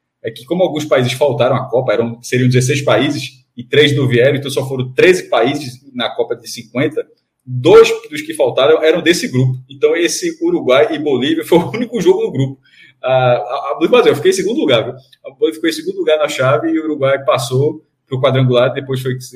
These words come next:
campeão em cima do Brasil. É, e o outro jogo é a Alemanha, oito a zero na Arábia Saudita, que foi lá em dois mil e dois. São os primeiros gols de Klose, Klose que depois passou Ronaldo, os primeiros gols dele na Copa do Mundo foram nesse jogo,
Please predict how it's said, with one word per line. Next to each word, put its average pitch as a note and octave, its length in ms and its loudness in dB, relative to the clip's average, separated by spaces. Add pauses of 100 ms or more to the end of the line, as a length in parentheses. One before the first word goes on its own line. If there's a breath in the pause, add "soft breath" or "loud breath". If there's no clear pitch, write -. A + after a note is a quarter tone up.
campeão B2+ 220 -6
em - 20 -4
cima B2 160 -8
do A#2 60 -10
Brasil. B2 300 -6 (600 soft breath)
É, A2+ 640 4
e D3+ 80 -2
o D#3+ 80 4
outro F3 240 4
jogo D#3+ 340 2
é D3 80 8
a C#3 80 6
Alemanha, F3 460 4
oito F#3+ 180 2
a F3 60 4
zero C#3+ 180 2
na D#3 60 0
Arábia D3+ 200 4
Saudita, C#3 400 -2
que - 120 -20
foi D#3 140 -8
lá D3 180 -2
em D#3+ 160 -10
dois D3 180 -4
mil C3 140 -2
e C3 40 -4
dois. A#2 200 0
São D3 100 -8
os C3 60 -8
primeiros F#3 280 -2
gols D#3+ 220 0
de F#3 160 -8
Klose, C#3+ 460 -6
Klose B2 220 -6
que B2+ 80 -10
depois B2+ 260 -4
passou A2+ 320 -4
Ronaldo, A#2 540 -2 (100)
os - 140 -20 (160)
primeiros C#3 320 -4
gols B2+ 260 -4
dele B2 240 -8
na A#2 120 -8
Copa B2 200 -8
do A#2+ 80 -6
Mundo B2+ 140 -8
foram A#2+ 180 -12
nesse C3 160 -4
jogo, A2+ 180 -8